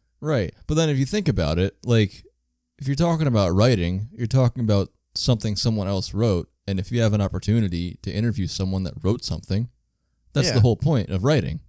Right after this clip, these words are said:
Speaker 1: So, like, you
Speaker 2: And
Speaker 1: g-
Speaker 2: I like getting different viewpoints as well,
Speaker 1: Right.
Speaker 2: because, you know, like we said about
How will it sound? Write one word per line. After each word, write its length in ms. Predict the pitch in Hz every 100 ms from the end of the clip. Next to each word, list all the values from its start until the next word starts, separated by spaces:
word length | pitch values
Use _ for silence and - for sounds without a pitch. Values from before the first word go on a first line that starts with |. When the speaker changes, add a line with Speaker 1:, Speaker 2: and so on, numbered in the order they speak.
| _ _ _ _
Speaker 1:
So, 220 | - 123 107
like, 180 | 107 131
you 80 |
Speaker 2:
And 60 | 120
Speaker 1:
g- 20 | 196
Speaker 2:
I 40 |
like 160 | 240 180
getting 260 | 190 180
different 300 | 170 156 131
viewpoints 520 | 156 240 - 131 113 107
as 100 | 107
well, 260 | 156 -
Speaker 1:
Right. 80 | 110
Speaker 2:
because, 540 | 110 - 123 117 110 -
you 140 | 160
know, 180 | 135 113
like 160 | 131 131
we 100 | 135
said 220 | 156 135
about 360 | 127 127 127